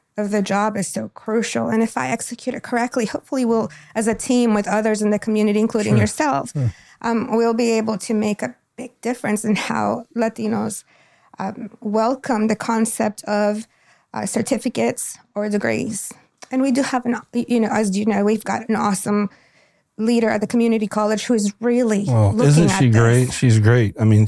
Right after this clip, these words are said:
Speaker 2: and
Speaker 1: She
Speaker 2: she
Speaker 1: is.
Speaker 2: knows this stuff. I mean, Doctor
Speaker 1: Yeah.
Speaker 2: Pfeiffer, she is a, she is a gift.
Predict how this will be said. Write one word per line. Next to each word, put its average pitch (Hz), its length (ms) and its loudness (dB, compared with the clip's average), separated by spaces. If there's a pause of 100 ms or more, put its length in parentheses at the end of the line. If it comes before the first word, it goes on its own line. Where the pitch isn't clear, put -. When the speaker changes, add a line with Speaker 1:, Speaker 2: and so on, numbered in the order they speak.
(120)
Speaker 2:
and 123 100 2
Speaker 1:
She - 80 -2
Speaker 2:
she 143 120 6
Speaker 1:
is. 139 60 8
Speaker 2:
knows 135 280 6
this 139 140 4
stuff. 139 480 2
I 143 40 2
mean, 123 380 4
Doctor 127 280 0
Speaker 1:
Yeah. 113 160 2
Speaker 2:
Pfeiffer, 113 300 4
she 120 200 4
is 107 180 6
a, 107 180 4 (120)
she 135 160 2
is 113 180 6
a 104 100 6
gift. 113 720 2